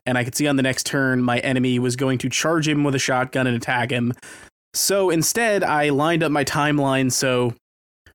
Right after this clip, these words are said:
much like we were playing a fucking football game,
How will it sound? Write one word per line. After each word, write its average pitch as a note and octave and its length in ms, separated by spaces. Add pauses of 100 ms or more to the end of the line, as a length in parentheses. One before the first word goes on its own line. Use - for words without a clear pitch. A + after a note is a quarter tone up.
(520)
much C3+ 440
like D#3+ 280
we C#3+ 180
were D3 140
playing D3+ 360
a D3+ 40
fucking D3+ 460
football D#3 380
game, B2+ 400